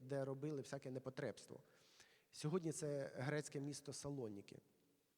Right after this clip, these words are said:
І в четвертому, п'ятому вірші він каже так: що ко-, «щоб кожен із вас умів тримати начиння своє в святості й честі, а не в пристрасній похоті, як і погани, що Бога не знають».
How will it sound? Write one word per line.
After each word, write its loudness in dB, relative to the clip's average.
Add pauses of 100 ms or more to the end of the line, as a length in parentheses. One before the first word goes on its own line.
(1300)
І 4
в 0
четвертому, 4
п'ятому 4
вірші 4
він 2
каже 0
так: 0 (280)
що 4
ко-, 6
«щоб 2
кожен 6
із 0
вас 4
умів 4
тримати 2
начиння 2
своє 0
в -2
святості 0
й 2
честі, -2 (180)
а 6
не 2
в 2
пристрасній 0
похоті, 0 (200)
як 2
і 0
погани, 0
що -2
Бога -2
не -4
знають». -4